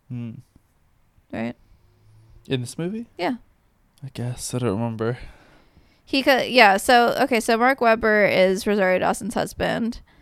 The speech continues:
Speaker 1: Right.
Speaker 2: And, um, this guy comes to their apartment and is, like, talking to him about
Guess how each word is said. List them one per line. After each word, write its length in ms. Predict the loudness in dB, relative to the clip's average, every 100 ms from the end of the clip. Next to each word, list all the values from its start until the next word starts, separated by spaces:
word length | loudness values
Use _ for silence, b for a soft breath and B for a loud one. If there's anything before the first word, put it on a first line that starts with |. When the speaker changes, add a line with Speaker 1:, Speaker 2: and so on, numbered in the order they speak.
| b
Speaker 1:
Right. 280 | -4 -2 -2 -2
Speaker 2:
And, 500 | 0 0 -2 -6 -6
um, 540 | -4 -2 -4 -6 -12 -10
this 220 | -10 -6
guy 600 | 0 4 4 4 2 0 -2
comes 300 | -6 -6 -10
to 100 | -10
their 180 | -6
apartment 720 | -6 -4 -6 -6 -8 -6 -8
and 100 | -10
is, 120 | -10 -10
like, 120 | -10
talking 380 | -12 -14 -12 -8
to 80 |
him 420 | -6 -4 -4 -6 -8 b b b b
about 560 | -2 4 6 6 2